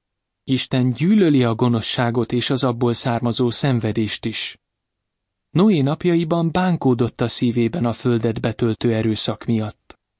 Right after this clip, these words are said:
Egészen biztos, hogy a holokausztot is nagyon fájdalmas volt látnia. Tévhit. A holokauszttal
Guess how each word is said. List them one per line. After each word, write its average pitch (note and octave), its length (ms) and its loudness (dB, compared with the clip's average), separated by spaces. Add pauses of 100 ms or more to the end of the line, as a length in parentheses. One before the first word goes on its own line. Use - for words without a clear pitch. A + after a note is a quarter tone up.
(440)
Egészen D3+ 600 0
biztos, - 560 -2 (360)
hogy C#3+ 200 2
a C#3 80 2
holokausztot B2+ 800 0
is A2+ 160 -4
nagyon C3 400 2
fájdalmas A2 640 -2
volt G#2+ 260 -4
látnia. A2 680 -4 (1000)
Tévhit. - 680 -4 (760)
A C3+ 100 -2
holokauszttal D3 1120 0